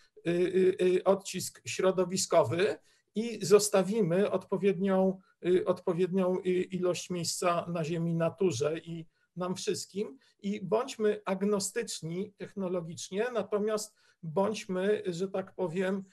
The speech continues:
nastawieni na te efekty, które są dla nas najbardziej kluczowo ważne, bo inaczej naprawdę dotarliśmy do granic planetarnych i,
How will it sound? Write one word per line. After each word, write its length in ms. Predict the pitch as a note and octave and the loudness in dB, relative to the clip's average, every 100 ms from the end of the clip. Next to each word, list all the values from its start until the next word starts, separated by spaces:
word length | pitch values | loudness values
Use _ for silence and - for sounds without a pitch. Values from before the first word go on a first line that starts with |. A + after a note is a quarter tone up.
| - | -14
nastawieni 800 | E3+ G3 F#3+ G3 E3 F#3+ F#3 G3+ | -4 -2 -2 -2 -2 -2 0 0
na 180 | A3 F#3+ | 0 -2
te 180 | F#3+ G#3+ | -4 -2
efekty, 520 | F#3 - G3 - G#3 | -2 -2 -4 -4 -6
które 260 | G3+ G3+ F#3 | -2 0 0
są 220 | - F3+ | -2 -6
dla 200 | F3 F#3 | -2 -2
nas 260 | F#3+ F#3 - - - | -2 -4 -10 -20 -10
najbardziej 800 | F3+ G3+ G3 G3+ G3 D#3+ G3 G3+ | -2 -2 0 2 2 0 -6 -6
kluczowo 520 | G3 F#3 - F#3 F3 | -6 -6 -4 -4 -2
ważne, 420 | E3 F3 E3 D#3+ C#3+ | 0 0 0 -6 -4
bo 160 | E3 | -4
inaczej 520 | F3+ F#3 F#3+ G#3 G3 F#3+ | -2 -4 -2 -2 -2 -2
naprawdę 680 | F#3 - G3+ G#3+ D3 E3 F3 | -4 -2 0 0 -2 -4 -4
dotarliśmy 560 | F3 - F#3 F#3 - | -6 -6 -6 -8 -8
do 120 | E3 D#3+ | -8 -6
granic 320 | F3 E3+ - | -6 -8 -10
planetarnych 880 | F3+ D#3 D#3 E3 C3+ D#3+ F#3+ - - _ _ - _ - | -8 -8 -6 -6 -6 -8 -12 -14 -20 _ _ -20 _ -10
i, 440 | F#3 F#3 F#3 G3 | -10 -8 -6 -4